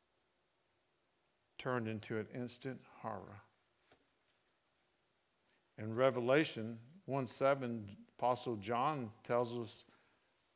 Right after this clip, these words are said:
not only that will it turn into a joke when they take their last breath, but they'll be reminded of again, when, reminding of their scoffing and gawking and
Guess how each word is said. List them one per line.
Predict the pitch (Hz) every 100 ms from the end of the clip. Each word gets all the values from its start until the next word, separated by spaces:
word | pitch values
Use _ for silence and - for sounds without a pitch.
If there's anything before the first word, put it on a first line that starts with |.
| _ _ _
not | 139 170
only | 185 202 196
that | 175
will | 170 180
it | 165
turn | - 185
into | 175 160
a |
joke | 143 151 185
when | 175
they | 160
take | 160 170 180
their | - 160
last | 160 175 175 147
breath, | 180 196 -
but | 170 151
they'll | 196 233
be | 220 202
reminded | 170 175 170 190 226 233 220 185
of | 180 165
again, | 147 156 175 170 - - -
when, | - 175 190
reminding | 170 156 165 165 196 226 202 196
of | 190
their | 175
scoffing | 165 - 185 170 170 165
and | 160 147
gawking | 156 156 160 170 151
and | 143